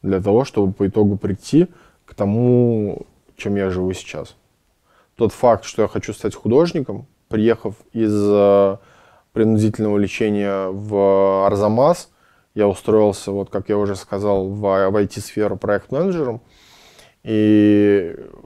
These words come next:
решил, сейчас я немного поработаю и займусь, э, искусством. И в какой-то момент там было очень хорошее материальное вознаграждение.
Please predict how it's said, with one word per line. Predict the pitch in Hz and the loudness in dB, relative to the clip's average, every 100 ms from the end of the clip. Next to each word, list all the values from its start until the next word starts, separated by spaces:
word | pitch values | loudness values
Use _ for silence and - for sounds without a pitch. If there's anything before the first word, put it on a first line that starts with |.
| - - | -20 -10
решил, | 120 104 117 | -6 -4 -2
сейчас | 104 110 101 | -2 -2 -2
я | 107 | -2
немного | 104 104 98 - | 0 0 -2 -2
поработаю | 101 101 180 - 104 117 _ _ | 0 2 0 0 -4 -4 _ _
и | 127 139 | -6 -2
займусь, | 104 98 123 117 - | 0 0 -4 -6 -12
э, | 98 98 98 | -10 -10 -10
искусством. | 104 - 98 90 92 113 _ _ _ _ _ _ - _ _ _ _ _ _ | -12 -10 -10 -10 -14 -16 _ _ _ _ _ _ -20 _ _ _ _ _ _
И | - 104 | -18 -8
в | |
какой-то | 117 104 120 117 | -6 0 0 0
момент | 113 143 180 175 | -2 0 0 2
там | 117 | 4
было | 110 117 | 6 6
очень | 113 113 117 | 6 4 0
хорошее | 104 120 107 110 | 0 2 2 -2
материальное | 104 - 113 110 104 | -6 0 4 4 2
вознаграждение. | 98 104 104 104 120 170 160 120 | -4 -2 0 2 2 2 0 -6